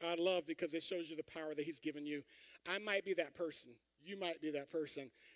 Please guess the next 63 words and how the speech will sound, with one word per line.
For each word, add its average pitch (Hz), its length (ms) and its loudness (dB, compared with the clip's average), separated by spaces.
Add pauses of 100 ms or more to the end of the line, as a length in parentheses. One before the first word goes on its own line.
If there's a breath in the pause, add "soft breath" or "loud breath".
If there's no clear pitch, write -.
that's 160 180 0
saying, 170 340 4
"Oh, 190 140 4
God, 170 280 2
I 165 80 2
got 165 220 0
myself 165 380 0
in 147 100 -4
a 131 40 -6
big 175 320 4
mess, 143 460 -2 (340 soft breath)
and 131 100 -8
I 160 120 0
don't 190 100 0
know 170 180 -2
how 175 80 -2
I'm 170 80 -4
gonna 165 160 -2
get 143 160 2
out 147 200 0
of 127 80 -6
it." 123 120 -6 (260 loud breath)
And 156 120 -6
what's 170 180 -2
in 208 120 6
my 170 200 -2
heart 170 320 0
is 160 160 -2
produce 170 380 -6 (160)
actions, 135 420 -8
and 151 120 0
what's 170 160 0
in 196 100 4
my 170 200 0
heart 175 260 2 (280 loud breath)
is, 165 280 4
is, 156 180 0 (200)
is 160 180 0 (360)
built 208 220 4
a 165 120 0
wedge 165 280 6
between 156 400 -4
me 175 240 4
and 160 160 0
my 147 120 -2
child 151 420 -2
or 135 80 -4
me 170 280 4
and 156 140 -2
my, 147 60 -2 (320 loud breath)
my 143 80 0
significant 160 640 0
other. 160 280 2 (320 loud breath)
And, 165 240 0
and 175 120 2
I 208 120 2
don't 208 140 0
know 196 100 2
what 190 160 0
you, 185 160 -2
"God, 196 280 4
will 185 80 0
you 180 140 -6